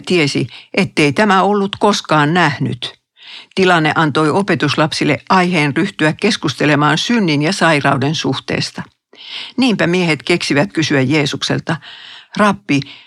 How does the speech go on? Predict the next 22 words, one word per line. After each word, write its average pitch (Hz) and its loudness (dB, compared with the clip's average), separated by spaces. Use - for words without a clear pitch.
kuka - 0
on 160 2
tehnyt 170 0
sen 156 2
synnin, 165 2
jonka 147 2
vuoksi 151 0
hän 139 0
on 143 0
syntynyt 143 -2
sokeana? 139 -2
Hän 220 2
itsekö 160 -2
vai 143 4
hänen 147 0
vanhempansa?" 147 -2
Yhdeksän 143 -2
kaksi. - -4
Eipä 196 2
tullut 214 0
kysyjien 180 2
mieleen, 160 0